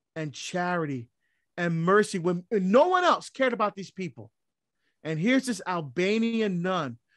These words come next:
who, wa-, and, and first the movie shows how she was rejected by the people 'cause she wasn't Indian. You know, you're just trying to proselytize and, and turn all of our people Catholic. You, you don't care about us.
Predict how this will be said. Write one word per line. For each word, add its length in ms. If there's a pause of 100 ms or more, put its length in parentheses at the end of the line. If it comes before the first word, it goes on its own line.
(140)
who, 100
wa-, 220
and, 140
and 180
first 360
the 80
movie 260
shows 200
how 100
she 160
was 200
rejected 640 (300)
by 160
the 120
people 240
'cause 140
she 120
wasn't 340
Indian. 400 (380)
You 140
know, 200
you're 140
just 220
trying 260
to 140 (500)
proselytize 880
and, 140 (220)
and 180
turn 220
all 180
of 100
our 140
people 360
Catholic. 520
You, 140
you 140
don't 180
care 180
about 300
us. 300